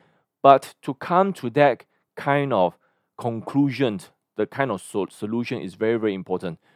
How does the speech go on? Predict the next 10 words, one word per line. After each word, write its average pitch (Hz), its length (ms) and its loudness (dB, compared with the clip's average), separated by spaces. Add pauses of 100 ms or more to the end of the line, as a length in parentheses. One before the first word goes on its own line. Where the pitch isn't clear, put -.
(140)
Would 127 180 -2
there 185 140 8
be 113 340 -2 (220)
this 151 240 4
sort 131 320 4
of 90 120 6
minority 92 520 -4
report 95 500 -2
that 110 160 2
allows 90 640 4